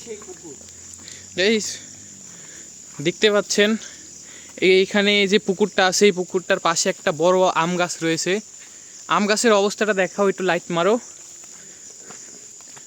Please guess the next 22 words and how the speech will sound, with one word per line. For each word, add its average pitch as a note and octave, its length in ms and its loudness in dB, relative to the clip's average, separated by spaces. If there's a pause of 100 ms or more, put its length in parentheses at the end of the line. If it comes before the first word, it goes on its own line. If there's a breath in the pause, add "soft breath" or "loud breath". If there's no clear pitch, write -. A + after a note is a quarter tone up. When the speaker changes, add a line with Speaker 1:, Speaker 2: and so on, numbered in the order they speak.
(2000 loud breath)
Speaker 2:
দেখেন F#3 280 0
গাইস, F#3+ 240 0 (200)
এই F#3 160 0
আম F#3 160 0
গাছটা F#3+ 260 -2
কত F#3+ 140 2
পুরাতন F#3 420 0
এবং F3+ 140 2 (100)
কত F3+ 180 2 (180)
জঙ্গল। E3 420 2
এই D3+ 80 0
পাশেই G#3+ 440 2
একটা G3+ 320 0
শানবান্ধা F#3 600 0
পুকুর F#3+ 500 -4
রয়েছে, F#3 420 2 (400 loud breath)
এই D#3+ 60 0
পুকুরে F3+ 320 0
একটা G3+ 180 0
শান F3 360 -2
রয়েছে। F3 320 0
দেখেন D#3+ 360 0